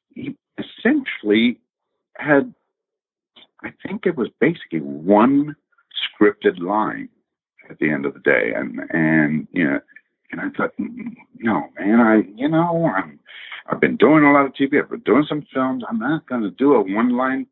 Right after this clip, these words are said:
part, you know, as an eighty-year-old," which, <laughs> you know, uh, I was, uh, gosh,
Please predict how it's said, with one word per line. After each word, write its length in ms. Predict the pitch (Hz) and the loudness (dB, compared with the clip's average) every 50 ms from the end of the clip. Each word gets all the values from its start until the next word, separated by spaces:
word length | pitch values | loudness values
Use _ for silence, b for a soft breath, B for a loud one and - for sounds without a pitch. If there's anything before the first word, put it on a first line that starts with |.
| _ - | _ 0
part, 400 | 175 226 302 277 - - - _ - | 0 2 2 2 0 -2 -4 _ -12
you 200 | - 90 90 85 | -10 -10 -8 -8
know, 340 | 82 85 107 135 175 196 - - 120 - - | -6 -4 -4 -4 -4 -4 -2 -2 -2 0 4
as 160 | 127 127 131 127 | 2 2 4 2
an 160 | 147 151 139 131 | 0 -2 2 2
eighty-year-old," 840 | 160 185 226 262 269 208 127 107 92 85 80 76 69 71 - 120 - - B B B B B B | 4 4 4 4 4 4 4 4 4 4 2 2 2 0 -4 -8 -14 -16 B B B B B B
which, 200 | 139 151 - - 165 156 | 2 2 2 2 -2 -8
<laughs> 120 | 160 - - | -8 -2 -2
you 100 | 214 214 - - - | -2 -2 -2 -6 -6
know, 200 | - - - - _ B B B B B B 185 190 - | -6 -6 -6 -16 _ B B B B B B -10 -8 -4
uh, 40 | - | -2
I 760 | - - - 98 98 101 101 101 101 101 104 107 110 104 - | -2 0 2 2 0 0 -2 -2 -2 -2 0 0 0 0 0
was, 240 | - - - 127 - _ - 107 | -2 -6 -12 -14 -12 _ -6 -6
uh, 60 | 90 - - _ _ _ _ _ _ _ _ _ - - | -6 -6 -8 _ _ _ _ _ _ _ _ _ -20 -14
gosh, 180 | - - 82 - | -12 -12 -12 -12